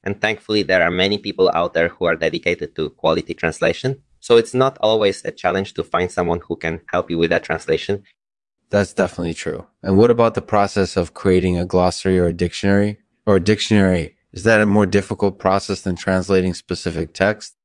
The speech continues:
Speaker 1: I think actually creating a dictionary is probably the more difficult process because it's not just a case of translating words.
Speaker 2: Mm.
Speaker 1: You have to take into account the history of the word.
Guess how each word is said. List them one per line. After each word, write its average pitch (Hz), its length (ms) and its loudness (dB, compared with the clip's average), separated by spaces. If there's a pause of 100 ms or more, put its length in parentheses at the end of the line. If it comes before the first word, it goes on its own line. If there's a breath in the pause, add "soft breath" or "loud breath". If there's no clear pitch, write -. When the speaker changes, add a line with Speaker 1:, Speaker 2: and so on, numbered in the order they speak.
(300)
Speaker 1:
I - 80 -12
think 90 180 -6
actually 92 320 -2
creating 90 480 0
a 87 40 -2
dictionary 90 500 -2
is - 100 -12
probably 85 380 -2
the 85 100 -2
more 85 220 0
difficult 80 420 -8
process - 540 -2
because - 340 -6 (220)
it's - 160 -6
not 92 160 0
just - 260 -2
a 85 60 0
case - 240 -2
of 82 100 -8
translating 82 480 -4
words. 90 320 -2 (180)
Speaker 2:
Mm. 87 360 -6 (160)
Speaker 1:
You 95 160 0
have 92 160 -4
to 101 80 2 (180)
take 98 180 -2
into 101 220 0
account 92 300 -2
the 85 80 -2
history 85 260 0
of - 80 -6
the 80 100 0
word. 95 280 0